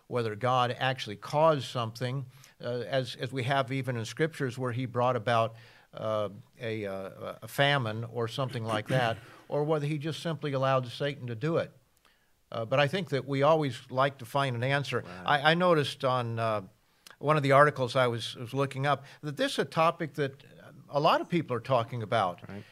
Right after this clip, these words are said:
Speaker 1: And, and here was one person that said, uh, uh, Prophetic lore is always consistently proclaimed solar eclipses are omens and warnings of very bad things to come. This person is
Speaker 2: Hmm.
Speaker 1: thinking because of the solar eclipse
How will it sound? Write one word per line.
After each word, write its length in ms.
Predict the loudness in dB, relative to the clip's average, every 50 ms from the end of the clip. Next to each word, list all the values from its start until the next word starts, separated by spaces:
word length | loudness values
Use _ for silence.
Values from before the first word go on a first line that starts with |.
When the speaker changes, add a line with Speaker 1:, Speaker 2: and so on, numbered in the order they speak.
| -20 _ -8
Speaker 1:
And, 260 | -4 0 0 0 0 -2
and 200 | -2 -4 -2 -2
here 220 | -2 -2 -2 -2
was 200 | -2 -2 -4 -4
one 220 | -4 -4 -4 -4 -4
person 480 | -4 -2 0 0 0 0 -4 -4 -4
that 180 | -4 -4 -4 -6
said, 400 | -6 -2 2 2 2 0 0 0
uh, 200 | 0 2 2 0 -2 -6 -14 -20 _ _ _ _ -20 -20 -20 _ _ _ _ -8
uh, 360 | -2 0 2 4 4 4 2 0
Prophetic 640 | -2 0 2 2 2 4 4 2 2 2 2 0
lore 220 | 2 2 4 4
is 100 | 4 4
always 300 | 4 4 4 4 2 0
consistently 640 | -4 -6 -6 -6 -4 -4 -6 -6 -4 -4 -4 -4 -4
proclaimed 720 | -4 -6 -8 -8 -8 -6 -4 -2 -2 -2 -2 -2 -4 -6 -8 -12 -20 -20 _ _
solar 400 | -8 0 4 6 6 6 6 4
eclipses 640 | 2 0 0 0 0 0 0 -2 -4 -6 -4 -2 2
are 220 | 2 2 2 2
omens 420 | 2 0 0 0 -2 -2 -4 -4
and 160 | -6 -6 -4 -2
warnings 400 | -2 -2 0 -2 -2 -4 -4 -6
of 120 | -6 -4
very 260 | 0 2 2 2 2
bad 320 | 2 4 4 6 4 4 2
things 260 | -2 -4 -4 -4 -6
to 80 | -10
come. 320 | -8 -4 -2 -2 -2 -2 -2
This 140 | -4 -6 -6
person 360 | -4 -2 -2 -2 -2 -4 -4
is 80 | -2
Speaker 2:
Hmm. 60 | -2 -2
Speaker 1:
thinking 300 | -2 -4 -4 -6 -6 -6
because 300 | -6 -4 -2 -2 -2 -2
of 60 | -4
the 60 | -8
solar 360 | -6 -4 -2 0 0 0 0
eclipse 520 | -2 -4 -2 0 2 2 2 0 -4 -14